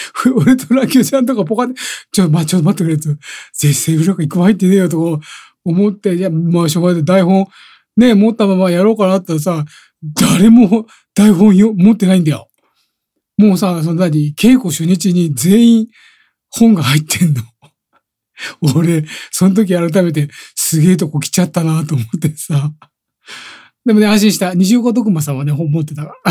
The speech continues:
ら。<laughs> よかったと思ってさ。そう、でも達也、ね、藤原達也がね、主演で、井上芳雄くんとかさ、あの、小栗旬と、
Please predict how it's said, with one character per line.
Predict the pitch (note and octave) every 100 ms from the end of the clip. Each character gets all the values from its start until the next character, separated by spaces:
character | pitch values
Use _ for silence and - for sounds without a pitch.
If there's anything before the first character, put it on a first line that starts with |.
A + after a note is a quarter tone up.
| D3+ - A#3+
ら。 | B3+
<laughs> | A#3+
よ | D#3 B3+
か | -
っ |
た | - F3+
と | A#3+ B3+
思 | D3+ C#4+
っ | -
て | B3+
さ。 | - D3+ - _ _ _ _ _ - - - - - _
そ | G3+ F#3
う、 |
で | F#3
も | F3
達 | G#3+ G#3+ G#3+
也、 | G3 E3
ね、 | E3+ G#3+
藤 | E3+ G3
原 | G3
達 | G#3 F#3 E3
也 | D3+ D3
が | E3
ね、 | C#4 A#3+
主 | F#3+
演 | D#3+
で、 | D#3
井 |
上 | D3+ D#3 D#3
芳 | D#3 D3+
雄 | D#3
く | D3+
ん | D#3
と | F3
か | D#3
さ、 | F3+ D#3
あ | D#3
の、 | D#3
小 | D#3+
栗 | D3+
旬 | - D#3+ D3+
と、 | B2